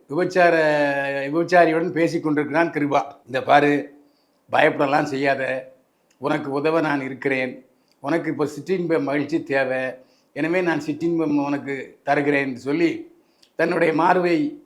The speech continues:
அவனை சுவைக்க வைக்கிறாள். இரண்டு மார்பையும் சுவைத்து விட்டு அவன் உடலுறவுக்கு தயாராகிற நேரத்திலே பொட் பொட்டு என்று கதவு தட்டப்படுகிறது. கதவை திறக்கிறா. அந்த திருநங்கை நிற்கிறா. "இந்த பாரு, நான் இவனுடன் அனுபவிக்க விரும்புகிறேன், இனி வெளியே போன்னு"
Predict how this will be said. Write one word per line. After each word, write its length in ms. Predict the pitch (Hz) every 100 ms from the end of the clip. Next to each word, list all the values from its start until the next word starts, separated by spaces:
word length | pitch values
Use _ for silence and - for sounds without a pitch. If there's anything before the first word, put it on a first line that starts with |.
| _
அவனை 320 | 151 156 147 -
சுவைக்க 280 | 165 165 156
வைக்கிறாள். 460 | 123 123 123 - - _ _ _ _ _ _
இரண்டு 300 | 151 190 196
மார்பையும் 460 | 170 175 175 190 190
சுவைத்து 320 | 170 170 170
விட்டு 240 | 160 190
அவன் 440 | 175 165 151 147 - _ _ _ _ _ 147
உடலுறவுக்கு 440 | 180 180 165 156
தயாராகிற 520 | 147 147 170 165 165 151
நேரத்திலே 500 | 151 160 151 170 160
பொட் 320 | - 151 147
பொட்டு 300 | 151 147 160
என்று 260 | 147 156
கதவு 520 | 143 131 147 151 139 -
தட்டப்படுகிறது. 720 | 127 147 143 131 120 117 160 165 _ _
கதவை 300 | 139 151 160
திறக்கிறா. 360 | 143 147 139
அந்த 340 | 160 151 143 143
திருநங்கை 640 | 156 151 147 143 127 - _ _ _ 131
நிற்கிறா. 320 | 120 143 113 - _ _ _ _ _ _ _ -
"இந்த 140 | 143
பாரு, 440 | 151 170 175 - - _ _ _
நான் 480 | - 131 160 165 - - _ _ _
இவனுடன் 420 | 143 156 156 156
அனுபவிக்க 420 | 139 156 160 147 147
விரும்புகிறேன், 520 | 135 135 127 127 -
இனி 200 | 147 156
வெளியே 200 | 143 160
போன்னு" 320 | 156 131 151